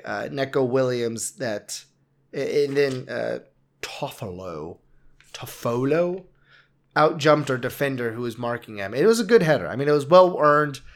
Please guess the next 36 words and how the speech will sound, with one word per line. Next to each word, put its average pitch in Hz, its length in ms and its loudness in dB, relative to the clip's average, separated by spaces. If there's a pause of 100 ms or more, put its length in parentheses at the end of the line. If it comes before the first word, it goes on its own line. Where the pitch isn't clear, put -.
(260)
Not 165 180 6
a - 40 8
lot 170 140 6
you're 151 80 -4
gonna 147 220 0
do 135 240 -6
there, 127 280 0
but - 260 -10
he 143 160 -10
just 123 280 -12
outjumped 123 500 -4
us. 104 300 -8 (1600)
But 147 160 4
our, 131 300 4
our 110 420 -6
little 202 220 6
play 185 240 6
there, 123 340 0
uh, 107 380 -6
for 113 340 -6 (120)
really 226 280 2
a 160 100 4
team 180 440 0
goal 123 440 0 (220)
in 156 100 -6
the 139 60 -8
thirty-second 143 640 0
minute, 135 240 -14 (240)
<laughs> - 600 -6
in 180 80 -2
the 160 80 0
thirty-second 165 680 -2
minute 135 220 -4
by 123 120 -4
my 120 120 -6
Wolves, 117 520 -4